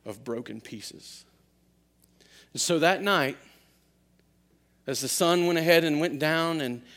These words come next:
as the apostles followed Jesus to wherever this next place he's gonna go, as they left these crowds to go to bed, these apostles each carried a basket that was completely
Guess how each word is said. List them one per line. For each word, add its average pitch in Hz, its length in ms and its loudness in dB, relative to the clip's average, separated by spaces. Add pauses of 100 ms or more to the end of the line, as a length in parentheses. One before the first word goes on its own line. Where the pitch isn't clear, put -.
as 139 180 0
the 143 100 2
apostles 170 680 0
followed 160 400 2
Jesus 156 380 -4
to 156 80 -4
wherever 156 340 0
this 147 180 -6
next 160 260 -8
place 156 220 -6
he's 151 200 -8
gonna 156 180 -4
go, 156 380 -2 (240)
as 135 180 -2
they 185 260 8
left 160 600 0
these 165 280 -2
crowds 160 640 -4
to - 80 -6
go 151 200 0
to 147 60 -4
bed, 151 300 0
these 143 160 -4
apostles 147 480 -8
each 143 200 -6
carried 165 320 -4
a 151 60 -6
basket 143 500 -8
that 135 160 -6
was 127 120 -10
completely 156 800 -10